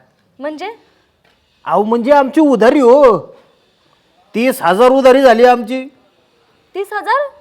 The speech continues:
Speaker 2: हा.
Speaker 1: एवढी कशाची उधारी आणि?
Speaker 2: <laughs> आता उधारी काय, जाते बघा वाढत अशी महागाईप्रमाणे.
Speaker 1: अहो, पण तीस हजार आम्ही, त्यांनी घरासुद्धा नाही मिळा-, मला दिले कशाला, आणि एवढी कशी काय उधारी?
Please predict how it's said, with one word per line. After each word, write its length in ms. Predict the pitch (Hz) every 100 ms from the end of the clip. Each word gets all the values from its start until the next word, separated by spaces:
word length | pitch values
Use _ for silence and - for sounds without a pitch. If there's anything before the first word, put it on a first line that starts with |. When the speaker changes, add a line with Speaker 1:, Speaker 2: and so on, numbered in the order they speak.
| _ 143
Speaker 2:
हा. 560 | 233 320 320 302 285 247 254
Speaker 1:
एवढी 220 | 427 480
कशाची 300 | 466 508 466
उधारी 280 | 370 359 320
आणि? 300 | 277 262 311 _ _
Speaker 2:
<laughs> 340 | - - _ - 240 - 214 - - - - 170 151 -
आता 180 | 202 277
उधारी 460 | 269 269 247 294 269
काय, 440 | 254 233 233 233 - _ _ - 170
जाते 280 | 220 330
बघा 240 | 330 311 294
वाढत 340 | 277 269 226
अशी 180 | 226 226
महागाईप्रमाणे. 960 | 208 220 196 175 156 156 156 160 160 156 _ _ _ _ _ _ _ -
Speaker 1:
अहो, 140 | 277
पण 180 | 302 359
तीस 200 | 440 466
हजार 220 | 415 359
आम्ही, 440 | 370 403 370 302 254
त्यांनी 280 | 320 403 294
घरासुद्धा 460 | 320 370 427 453
नाही 140 | 453 415
मिळा-, 260 | 370 311
मला 200 | 311 320
दिले 180 | 277 339
कशाला, 340 | 285 320 277
आणि 180 | 262 285
एवढी 200 | 359 415
कशी 220 | 466 523
काय 100 | -
उधारी? 360 | 320 320 302